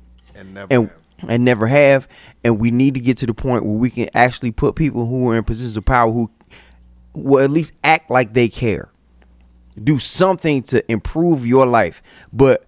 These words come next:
Speaker 2: as of right now, we don't have that.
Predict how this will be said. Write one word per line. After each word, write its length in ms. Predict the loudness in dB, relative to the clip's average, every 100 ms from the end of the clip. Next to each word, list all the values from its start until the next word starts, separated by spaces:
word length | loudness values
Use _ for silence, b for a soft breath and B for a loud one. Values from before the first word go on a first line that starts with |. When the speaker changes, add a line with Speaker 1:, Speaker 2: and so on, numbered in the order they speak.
| -2
Speaker 2:
as 220 | 2 4
of 180 | 2 2
right 200 | 2 2
now, 500 | -2 0 2 0 -2 _ b b b
we 180 | -4 0
don't 220 | 2 0 2
have 300 | 2 2 2
that. 200 | -2